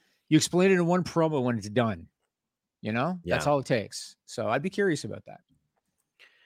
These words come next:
Speaker 2: K E seven seven five says Elimination Chamber is currently at five matches. How many, uh, matches do you think they will end up having?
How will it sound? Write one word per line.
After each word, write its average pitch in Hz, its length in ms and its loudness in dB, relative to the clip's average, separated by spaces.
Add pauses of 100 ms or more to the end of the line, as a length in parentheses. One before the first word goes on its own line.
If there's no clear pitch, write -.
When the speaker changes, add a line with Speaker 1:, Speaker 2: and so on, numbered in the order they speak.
(380)
Speaker 2:
K 196 160 6
E 185 80 4
seven 180 260 6
seven 165 240 2
five 165 260 8
says 143 140 4
Elimination 131 500 0
Chamber 131 340 -2
is 110 180 -2
currently 120 680 -6
at 101 300 0
five 98 460 2
matches. 143 540 -4 (400)
How 151 240 4
many, 113 520 -2
uh, 107 240 4
matches 107 640 0 (140)
do 107 100 -8
you 107 160 -4
think 110 320 -8
they 101 180 0
will 95 320 -2
end 127 280 -4 (120)
up 107 240 2 (100)
having? 82 560 -2